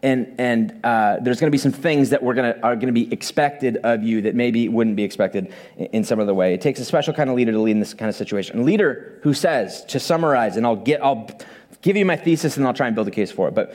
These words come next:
my top priority is not to please you, but to lead you. A leader who is committed to saying, "My top priority is not to please you, but to lead you, to lead you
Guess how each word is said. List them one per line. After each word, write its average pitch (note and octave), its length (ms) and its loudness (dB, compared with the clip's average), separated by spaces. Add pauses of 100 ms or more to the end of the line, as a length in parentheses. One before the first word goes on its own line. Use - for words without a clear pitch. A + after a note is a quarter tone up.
(180)
my D3+ 120 0
top G3+ 400 -2
priority B2 800 2 (580)
is A2 200 -2
not D#3 280 0
to F#3 120 0
please D#3+ 580 2
you, G#2+ 420 2 (280)
but A2 140 0
to A#2+ 100 0
lead G2 280 -2
you. D#2+ 220 -10 (1200)
A C3+ 80 2
leader F3+ 560 2 (120)
who D#3 100 2
is B2+ 140 2
committed D#3 420 2
to D#3+ 80 -4
saying, A2+ 600 0
"My G#2+ 180 0
top D3 260 0
priority A2+ 640 2 (200)
is G2+ 220 -2
not C3+ 560 0
to D#3 120 0
please B2+ 500 2
you, A#2+ 360 2 (220)
but - 540 0
to G#2+ 480 0
lead F#2+ 400 -4
you, E2+ 320 -8
to - 100 -8
lead G#2+ 460 2
you G2+ 400 -2